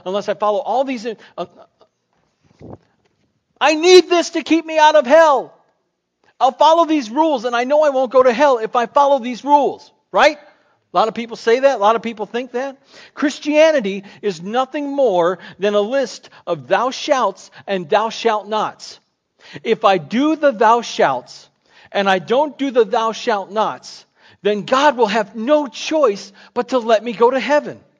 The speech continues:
If I sin and I don't do the thou shalts and I do the thou shalt nots, well,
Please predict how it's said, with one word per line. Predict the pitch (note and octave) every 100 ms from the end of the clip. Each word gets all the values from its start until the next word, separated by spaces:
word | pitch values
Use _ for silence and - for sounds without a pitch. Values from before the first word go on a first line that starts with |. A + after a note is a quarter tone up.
| _ _ _ _ - -
If | B3+ -
I | G3+
sin | G3+ - - F4 D#4 A#3 C4+ - _ _ - -
and | A3
I | G#3+ G#3
don't | D3 C4 E4 -
do | A#3
the | F3+
thou | D3+ E3 D3
shalts | D3 F3 B2 D3+ - _ - -
and | G#3+
I | G#3
do | F#3+ D3 D#4+
the | E4+ A3
thou | F3+ D#3+
shalt | D3+ F#3 C#3+ C3
nots, | C#3+ C3+ D3+
well, | D#3+ A3 A3 G3